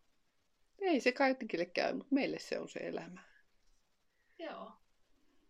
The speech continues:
Speaker 2: Mikä täällä lomailussa on parasta?
Speaker 1: Se hiljaisuus, luonto.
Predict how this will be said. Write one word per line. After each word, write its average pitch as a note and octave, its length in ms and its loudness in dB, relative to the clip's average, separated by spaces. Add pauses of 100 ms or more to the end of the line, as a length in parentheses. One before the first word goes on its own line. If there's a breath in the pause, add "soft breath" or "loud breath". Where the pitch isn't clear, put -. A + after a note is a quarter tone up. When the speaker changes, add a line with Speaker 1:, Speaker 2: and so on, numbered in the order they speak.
(400)
Speaker 2:
Mikä C#4+ 460 -2
täällä A3+ 480 0
lomailussa A3 640 -2
on A3 300 -4 (560 soft breath)
parasta? A3+ 580 0 (2250 soft breath)
Speaker 1:
Se A3+ 240 -2
hiljaisuus, - 920 0 (300)
luonto. D#3 640 2